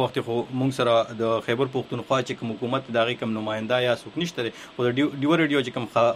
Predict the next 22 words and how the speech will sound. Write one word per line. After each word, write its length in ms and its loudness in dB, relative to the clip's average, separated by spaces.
خبریال 440 4
دی 120 0
فاروق 240 0
فراق 300 4
صاحب، 220 -4
هغه 180 0
په 100 4
خپل 220 -2
راپور 300 0
کې 120 -6
ویلي 180 -6
دي 100 -8
چې 180 -6
هغوی 240 -4
د 140 -2
صحت 320 -4
وزیر 280 -2
سره 140 4
او 100 4
دغه 260 2
شانتې، 680 -2
آه، 260 0